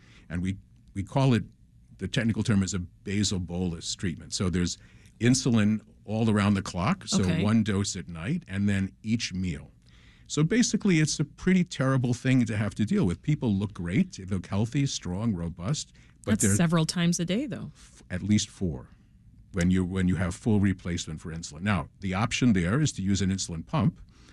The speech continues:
Speaker 1: So you, so adults also can migrate, if they need that level of intensity for their insulin dosing, then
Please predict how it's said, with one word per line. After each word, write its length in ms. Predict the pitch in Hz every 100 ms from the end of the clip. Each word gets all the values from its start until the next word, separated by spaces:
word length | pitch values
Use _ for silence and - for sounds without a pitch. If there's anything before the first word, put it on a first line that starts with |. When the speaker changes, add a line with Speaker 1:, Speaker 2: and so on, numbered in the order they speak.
| -
Speaker 1:
So 180 | - 92
you, 240 | 95 107 -
so 260 | 92 87
adults 420 | 85 101 101 101
also 520 | - 101 160 - 85 90
can 200 | 95 90
migrate, 540 | 87 101 92 87 95
if 160 | 95 -
they 220 | 85 85
need 520 | 90 143 151 90 -
that 220 | 92 104 - -
level 280 | 92 95 90
of 80 |
intensity 760 | 82 82 - 85 - 107 127 147 - -
for 120 | - 85
their 160 | 82
insulin 420 | 87 95 80 82
dosing, 460 | 78 90 95 87 87
then 300 | 90 98 104